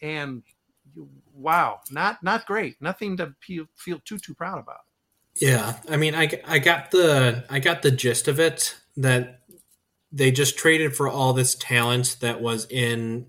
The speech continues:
Speaker 2: high A, double A, triple A, and they would all be on the team in seventeen, eighteen.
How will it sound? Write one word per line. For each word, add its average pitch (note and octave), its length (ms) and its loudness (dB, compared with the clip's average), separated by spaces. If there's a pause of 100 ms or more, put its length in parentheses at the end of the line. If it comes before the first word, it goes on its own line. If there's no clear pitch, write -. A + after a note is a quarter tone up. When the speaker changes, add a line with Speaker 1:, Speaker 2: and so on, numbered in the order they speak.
Speaker 2:
high A#2+ 220 0
A, A#2 280 4
double A2+ 320 0
A, A2 120 0
triple A2 420 -4
A, G2+ 300 -6 (420)
and A#2 240 -4
they A2+ 120 4
would A#2+ 160 2
all B2 480 4
be A#2 400 0
on A#2 180 -2
the A2+ 80 -4
team A#2 320 -4
in A2 160 -6
seventeen, A2+ 580 -2
eighteen. C3 640 -4